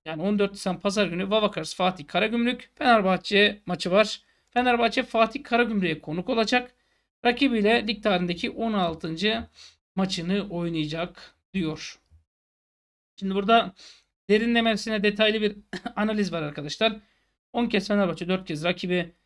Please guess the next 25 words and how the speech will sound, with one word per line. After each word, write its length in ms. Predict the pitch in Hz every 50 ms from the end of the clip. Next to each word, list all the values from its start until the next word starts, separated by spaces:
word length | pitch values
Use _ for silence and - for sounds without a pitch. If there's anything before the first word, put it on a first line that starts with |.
| _ _ _ _ _ _ _ -
e, 580 | 156 151 151 151 147 147 151 147 147 147 - - _ _ _ _ _ _ - 156 156
on 140 | - 196 226
kez 200 | 208 - 233 -
Fenerbahçe 440 | - 220 220 233 220 220 202 214 208
galibiyeti, 500 | 190 196 190 170 160 170 170 - 240 240
dört 240 | 208 226 240 240 240
karşılaşma 480 | - 220 202 - - 180 - 170 160
beraberlik, 420 | 156 180 196 214 214 214 226 247 240
Fatih 280 | - 233 220 - 214
Karagümrük 320 | - 214 202 196 185 208 208
sadece 260 | 233 202 190 226 208
bir 80 | 208 208
kez 180 | - 185 170
galibiyete 680 | 165 175 175 170 156 156 156 151 - - 170 160 160 - _ _ _ _ _ _ -
uzanan 280 | 185 190 190 180 165
taraf 260 | 160 170 156 156 -
olmuş. 260 | - 165 202 - - - _ _ _ _ _ -
İnşallah 320 | 190 - - 180 170 170
Fenerbahçe'miz 520 | 175 190 185 170 160 160 160 160 156 147
bugün 140 | 156 175 196
on 140 | 190 175 180
birinci 240 | 175 165 156 160 156
galibiyetini 500 | 165 160 156 147 151 147 147 - 190 208
elde 560 | 196 - 160 156 151 175 180 190 185 190 160
edecektir. 640 | 160 160 156 160 170 165 - - 185 196 190 -